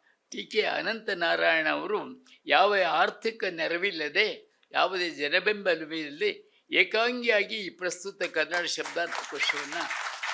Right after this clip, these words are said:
ರಚಿಸಿದರು ಅನ್ನುವಂಥ ಅವರ ಈ, ಈ ಗ್ರಂಥ ಬಿಡುಗಡೆ ಅವರ ಸಾಹಸದ ಸ್ಮರಣೆ ಅಂತ ನಾನು ಭಾವಿಸಿದ್ದೇನೆ. ಅವರು ಸಿದ್ಧಪಡಿಸಿರ್ತಕ್ಕಂಥ ಈ ಶಬ್ದಾರ್ಥಕೋಶದ ವ್ಯಾಪ್ತಿ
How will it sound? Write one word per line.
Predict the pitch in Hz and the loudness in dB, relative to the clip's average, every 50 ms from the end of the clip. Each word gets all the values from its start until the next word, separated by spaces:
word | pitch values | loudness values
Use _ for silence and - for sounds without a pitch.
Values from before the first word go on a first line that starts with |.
| - - - - 143 139 | -6 -6 -6 -4 0 2
ರಚಿಸಿದರು | 160 175 - - - 226 226 226 202 185 185 180 | 2 2 2 0 0 0 0 0 0 2 4 4
ಅನ್ನುವಂಥ | 175 165 165 165 165 156 151 139 - - 151 143 - - - - - - - - - - - - - - - - - - - | 4 4 4 2 2 2 0 -2 -2 0 0 0 0 -4 -10 -12 -12 -14 -14 -14 -12 -12 -14 -14 -14 -16 -14 -14 -8 2 4
ಅವರ | 165 170 180 185 180 175 170 160 156 - - - - _ - - _ - - - - 143 | 6 6 6 6 6 6 6 4 2 -2 -8 -14 -20 _ -20 -20 _ -20 -20 -18 -14 -10
ಈ, | 147 147 147 151 - - | -10 -10 -10 -10 -14 -12
ಈ | 156 147 143 | -8 -8 -8
ಗ್ರಂಥ | 139 143 151 151 160 180 185 - 196 | -6 -4 -2 -2 -2 -2 -4 -6 -8
ಬಿಡುಗಡೆ | 190 - 165 160 165 151 170 196 220 214 160 147 156 - - _ _ _ | -6 -6 -6 -6 -4 -4 -4 0 2 2 2 2 0 -6 -16 _ _ _
ಅವರ | - 135 139 147 147 139 | 0 0 0 0 -2 -4
ಸಾಹಸದ | - - - 151 156 175 180 208 202 - 196 180 160 170 | -6 -2 2 4 4 4 4 2 -2 -4 -6 -6 -4 -4
ಸ್ಮರಣೆ | 160 - - - - - 147 160 180 190 185 175 | -6 -6 -6 -6 -2 0 2 4 4 4 4 2
ಅಂತ | 165 156 135 - | 2 0 -2 -4
ನಾನು | 156 151 147 147 147 143 139 | -4 -2 0 0 0 0 -2
ಭಾವಿಸಿದ್ದೇನೆ. | 117 123 143 139 123 - - - 120 120 117 - - - _ _ _ _ _ _ _ _ _ _ - - _ _ _ _ _ _ _ - | 0 0 0 0 -2 -6 -12 -8 -6 -4 -4 -4 -6 -12 _ _ _ _ _ _ _ _ _ _ -20 -20 _ _ _ _ _ _ _ 2
ಅವರು | 156 185 214 226 226 214 202 202 208 208 - - - - - | 2 4 4 2 2 2 2 0 -2 -6 -14 -20 -20 -20 -12
ಸಿದ್ಧಪಡಿಸಿರ್ತಕ್ಕಂಥ | - - 196 185 196 262 262 262 180 - - - 202 185 180 - 202 185 185 - 180 175 170 170 - 175 170 170 160 - - - - 165 | -8 -8 -4 -2 -2 -2 -2 -2 -6 -8 -6 -4 -6 -6 -2 -2 -2 -2 0 0 0 0 0 0 2 4 4 4 2 -2 -6 -12 -16 -14
ಈ | 160 143 | -8 -6
ಶಬ್ದಾರ್ಥಕೋಶದ | - - 160 160 151 151 208 214 208 214 214 196 - - 185 175 - - - 160 143 | -4 -2 -2 -4 0 4 4 4 4 2 -2 -8 -8 -6 -6 -6 -6 -6 -6 -2 0
ವ್ಯಾಪ್ತಿ | 156 151 131 131 147 165 185 - - - - 202 190 156 127 - - | 0 2 4 4 6 6 4 4 -2 -10 -8 -6 -6 -6 -8 -10 -14